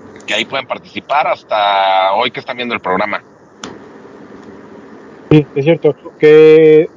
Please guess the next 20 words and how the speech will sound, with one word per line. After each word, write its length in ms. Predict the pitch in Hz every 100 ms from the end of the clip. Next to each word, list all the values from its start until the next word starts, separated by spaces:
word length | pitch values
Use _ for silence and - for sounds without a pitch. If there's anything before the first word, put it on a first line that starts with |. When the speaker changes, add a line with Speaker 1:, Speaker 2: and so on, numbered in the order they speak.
| -
Speaker 2:
por 120 | 151
ahí 560 | 156 175 196 196 190 165
cotorreábamos 580 | 147 135 143 170 160
en 80 | 139
el 100 | 127
Discord 340 | 127 135 165 147
que 100 | 147
era 200 | 156 147
como 220 | 131 120
los 160 | 120
que 120 | - 143
se, 120 | 131
los 360 | 123 127 123
que 60 | _
se 100 | 135
habían 180 | 135 151
guardado 320 | 156 139 151
de 80 | 147
la 140 | 123
Factory, 520 | 113 139 - 143 165